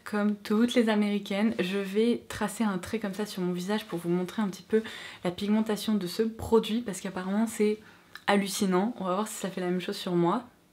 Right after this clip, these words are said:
Mhm. Ok. Bon là je pense qu'on peut vraiment voir, c'est un fond de teint qui est très pigmenté.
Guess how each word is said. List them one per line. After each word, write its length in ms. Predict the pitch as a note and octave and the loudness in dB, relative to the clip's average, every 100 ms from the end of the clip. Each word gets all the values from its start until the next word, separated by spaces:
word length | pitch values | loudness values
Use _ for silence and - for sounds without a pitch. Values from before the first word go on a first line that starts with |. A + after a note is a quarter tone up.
| _ _ _ _ _ _ _ _ _ _ _ _ - - - _ _ _ _ | _ _ _ _ _ _ _ _ _ _ _ _ -20 -20 -20 _ _ _ _
Mhm. 380 | F4+ F#4+ D#4 D#4 D#4+ - _ - - - | 8 10 10 8 6 -8 _ -20 -16 0
Ok. 200 | B3 B3 A3 A3 - - - - | 2 6 4 4 -10 -20 -14 0
Bon 120 | F#3 | 4
là 180 | D#3+ G#3 | 6 6
je 100 | A#3+ | 6
pense 120 | A3 | 0
qu'on 140 | - F#3+ | 0 0
peut 140 | F#3+ | 0
vraiment 320 | F#3 G3+ G3+ | 0 2 2
voir, 200 | F#3+ G#3 | 2 0
c'est 200 | - F3 | -2 -4
un 60 | F3 | -4
fond 120 | F3+ | -2
de 60 | F3+ | -2
teint 100 | G#3 | -2
qui 120 | F#3 | -4
est 160 | F3 - | -8 -6
très 180 | - | -6
pigmenté. 480 | A3 G#3 G#3 F3+ F3 | -4 0 0 0 -2